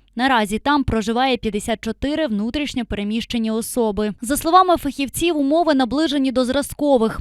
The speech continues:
Є усе необхідне для прожиття, власне укриття та дитячий майданчик. Ба більше, один із будинків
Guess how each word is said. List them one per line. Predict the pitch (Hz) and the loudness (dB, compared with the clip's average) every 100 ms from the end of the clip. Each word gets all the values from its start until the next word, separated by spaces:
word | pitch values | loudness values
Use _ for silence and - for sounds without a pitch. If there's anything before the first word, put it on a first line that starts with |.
| - | -6
Є | 233 277 | 0 2
усе | 247 - 311 311 | 2 0 0 2
необхідне | 240 226 - 302 247 233 | 0 0 -2 -4 -2 -2
для | 208 208 | -2 -2
прожиття, | - 220 226 - 277 294 | -2 -2 -4 0 4 4
власне | 214 208 208 - | 2 -4 -4 -4
укриття | 208 196 214 214 277 302 | -6 -6 -6 -4 0 0
та | 285 214 | 0 -2
дитячий | 202 233 240 247 226 | -2 0 -2 0 -2
майданчик. | 262 240 214 208 220 202 - 220 | 0 0 -2 -2 -4 -6 -10 -2
Ба | 233 | 0
більше, | 208 285 311 - 240 | 2 0 0 0 0
один | 220 240 | 2 0
із | 226 | -2
будинків | 190 226 277 339 285 262 | -4 -4 0 0 0 -4